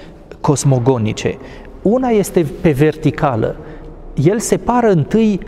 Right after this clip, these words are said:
cerul și pământul, înaltul și josul, apele cele de sus de apele cele de jos, adică de mare. A doua separație pe care o face în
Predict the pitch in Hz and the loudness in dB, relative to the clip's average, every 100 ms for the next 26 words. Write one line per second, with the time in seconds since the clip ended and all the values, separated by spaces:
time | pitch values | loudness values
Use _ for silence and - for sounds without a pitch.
0 | - - 196 190 170 - 143 139 139 123 | -12 0 2 4 2 2 0 2 2 0
1 | - - - 160 151 147 170 220 190 202 | -2 -6 -2 2 4 4 2 0 0 0
2 | 196 185 - - 143 113 139 123 - 117 | 0 -2 -10 0 0 2 0 0 -4 -6
3 | 139 - - - 151 196 - 185 165 - | -8 -14 -20 -4 -2 0 2 2 2 2
4 | 156 131 135 - 202 202 - - - 147 | 2 2 0 2 -2 -2 -8 -14 -2 0
5 | 147 180 165 147 - 131 123 123 143 123 | 0 0 0 0 0 0 2 2 0 0
6 | 117 - 117 117 110 101 - - - - | -2 -2 -2 0 0 -2 -6 -10 -20 -6
7 | 127 120 220 285 254 - 190 165 180 196 | -4 0 2 2 0 0 0 0 0 -2
8 | - 139 139 - 127 113 147 143 139 123 | 0 0 0 0 0 0 -2 0 0 -2
9 | - 131 123 | -2 -4 -2